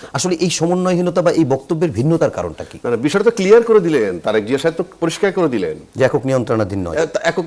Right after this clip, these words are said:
Speaker 2: নিয়ন্ত্রণাধীন নয়। এবং সে আরও যদি ডিসক্লোজ করতে, তা-, তাকে বলতে হবে যে উনি কেন আসতে পারতেছেন না, ওনার শঙ্কাটা কি, দূর করার উপায় কি, কারা কারা রেসপন্সিবিলিটি আছে কার কার,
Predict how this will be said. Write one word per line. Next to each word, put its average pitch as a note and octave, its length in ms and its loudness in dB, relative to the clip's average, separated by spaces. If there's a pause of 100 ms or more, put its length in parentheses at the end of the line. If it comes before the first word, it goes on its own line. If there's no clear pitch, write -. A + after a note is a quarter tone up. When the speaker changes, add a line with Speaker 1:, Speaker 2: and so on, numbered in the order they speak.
Speaker 2:
নিয়ন্ত্রণাধীন E3 580 0
নয়। F#2 340 -4 (240)
এবং E3 160 4
সে F3+ 180 0
আরও E3 300 2
যদি F#3+ 140 0
ডিসক্লোজ D#3+ 520 0
করতে, E3 280 -2
তা-, E3+ 120 -2 (140)
তাকে F3 260 0
বলতে C#3 280 0
হবে F2 300 -8 (500)
যে B2 100 0
উনি C#3+ 180 2
কেন C#3 260 2
আসতে C#3+ 220 0
পারতেছেন D3 440 -2
না, D3+ 220 -6 (240)
ওনার C#3 160 0
শঙ্কাটা C#3 540 -2
কি, D3+ 260 -4 (340)
দূর C3 180 0
করার D3 240 2
উপায় C#3+ 280 2
কি, D3 280 0 (260)
কারা C#3 200 2
কারা D3 200 0
রেসপন্সিবিলিটি D3 720 0
আছে C#3+ 180 0
কার C#3+ 220 -2
কার, D#3 180 -4